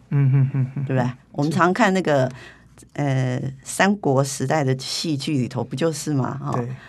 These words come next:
Speaker 2: 老臣对新主或少主，对不对？
Speaker 1: 是。
Speaker 2: 那少主要建构自己的团队，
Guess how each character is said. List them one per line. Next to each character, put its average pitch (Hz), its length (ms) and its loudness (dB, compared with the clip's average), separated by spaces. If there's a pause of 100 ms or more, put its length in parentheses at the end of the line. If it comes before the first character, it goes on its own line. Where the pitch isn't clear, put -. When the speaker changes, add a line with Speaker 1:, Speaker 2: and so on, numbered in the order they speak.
(720)
Speaker 2:
老 143 220 6
臣 135 380 2
对 151 260 0
新 143 400 -2
主 135 280 -10
或 - 140 -8
少 135 300 0
主， - 240 -14 (200)
对 - 180 -10
不 110 60 -4
对？ 135 80 -2
Speaker 1:
是。 131 60 -4 (440)
Speaker 2:
那 190 140 0
少 214 260 2
主 143 200 2
要 175 120 4
建 190 200 2
构 180 140 2
自 185 160 -2
己 131 140 -2
的 120 80 0
团 117 280 -2
队， 135 300 -2